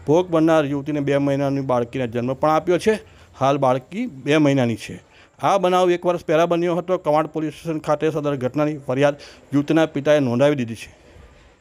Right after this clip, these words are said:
પોલીસે આરોપી યુવાનને કવર અપ કરી દીધો છે, ક્વોરન્ટાઇન કર્યો છે. આરોપીના કોરોના નમૂના નેગેટિવ આવે તેની ધરપકડ કરી લેવાશે. યુવતી મંદબુદ્ધિની હોવાથી તેના,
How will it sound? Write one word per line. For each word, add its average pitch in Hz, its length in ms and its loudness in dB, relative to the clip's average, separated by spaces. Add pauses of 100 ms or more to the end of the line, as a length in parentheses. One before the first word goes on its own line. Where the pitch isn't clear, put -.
(520)
પોલીસે 208 320 4
આરોપી 185 380 0
યુવાનને 180 340 0
કવર 160 260 -2
અપ 170 120 -2
કરી 170 180 -4
દીધો 175 140 0
છે, 185 140 -6
ક્વોરન્ટાઇન 165 520 0
કર્યો 175 220 2
છે. 196 200 -2 (200)
આરોપીના 151 520 0
કોરોના 151 300 0
નમૂના 156 300 2
નેગેટિવ 151 380 0
આવે 156 240 2 (380)
તેની 151 180 0
ધરપકડ 139 380 -2
કરી 135 160 -4
લેવાશે. 113 380 -4 (500)
યુવતી 196 420 0
મંદબુદ્ધિની 180 560 4
હોવાથી 175 280 2
તેના, 165 300 0